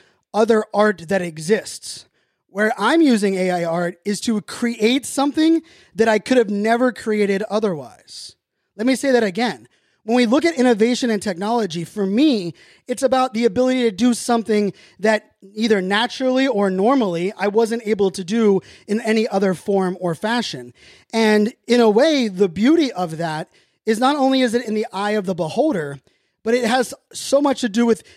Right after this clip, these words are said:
the emotions that I'm feeling and where I want to, to take something. Because I will tell you, for me, you know, I, I, I've tested, you know, I spent a lot of hours with, you know,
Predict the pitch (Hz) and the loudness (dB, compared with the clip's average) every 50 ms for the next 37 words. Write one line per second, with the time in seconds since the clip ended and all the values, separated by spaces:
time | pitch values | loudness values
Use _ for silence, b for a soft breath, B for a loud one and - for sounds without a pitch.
0 | b b 208 220 220 214 208 220 240 240 - - 262 240 226 185 160 175 165 202 | b b 0 2 2 4 4 4 2 2 0 -2 -2 -2 -2 -4 -6 -8 -6 -6
1 | 208 214 - 202 208 233 262 247 - - 233 220 202 190 185 190 185 185 185 214 | -6 -6 -4 -2 -2 0 0 -2 -2 -2 0 0 0 0 0 -2 -2 -2 -2 0
2 | 220 233 233 214 190 185 202 208 185 - - 196 190 175 B B B B B B | 0 2 2 0 2 2 0 0 -2 -2 -2 -2 -2 -2 B B B B B B
3 | - 190 - - 277 349 - - - 220 165 151 147 147 156 170 196 165 226 214 | -6 -4 -4 -2 -2 -2 -2 -4 -8 -10 -10 -10 -10 -8 -4 -4 2 2 2 2
4 | - B B B B B B 226 247 240 220 - 294 320 311 262 226 180 - 226 | 0 B B B B B B 2 2 4 2 2 2 2 4 4 2 2 0 0
5 | 220 220 214 247 320 320 277 233 220 202 165 b b b b b b b - 226 | 0 2 2 4 4 4 2 2 -2 -4 -6 b b b b b b b -4 0
6 | 226 214 202 220 - 196 202 220 226 233 214 226 233 - 208 214 - - 254 247 | 2 2 2 0 0 0 -2 -2 -2 -2 -2 -2 0 0 -2 -2 0 0 0 0
7 | - - 240 202 226 208 202 185 185 - 190 196 202 190 - 240 233 202 202 214 | 0 -2 -6 -4 -2 -2 -2 -2 -2 -4 -8 -10 -10 -8 -6 -4 -2 0 0 0
8 | 226 214 190 196 208 208 208 202 175 170 190 180 - - - 185 185 175 | 0 0 2 2 2 2 2 0 0 -2 -4 -4 -6 -10 -8 -4 -4 -4